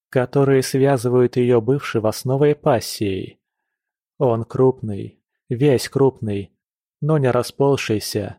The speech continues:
несмотря на свои сорок два года, подтянутый, видный, волевой, властный.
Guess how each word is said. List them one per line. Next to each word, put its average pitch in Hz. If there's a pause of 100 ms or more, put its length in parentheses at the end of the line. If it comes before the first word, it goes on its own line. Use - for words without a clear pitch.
несмотря 120
на 113
свои 117
сорок 107
два 107
года, 104 (340)
подтянутый, 117
видный, 104 (340)
волевой, 113
властный. 107